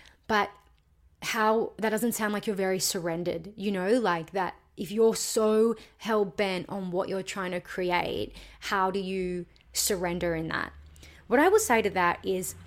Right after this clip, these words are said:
when you know, sorry, a really loud truck just went past. <laughs> If you know what your soul values are,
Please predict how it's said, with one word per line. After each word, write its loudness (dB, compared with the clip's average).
when 4
you 6
know, 4
sorry, -4
a -6
really 0
loud -2
truck -6
just -10
went -6
past. 0
<laughs> -18
If 2
you 2
know 6
what 4
your 0
soul 0
values 0
are, 0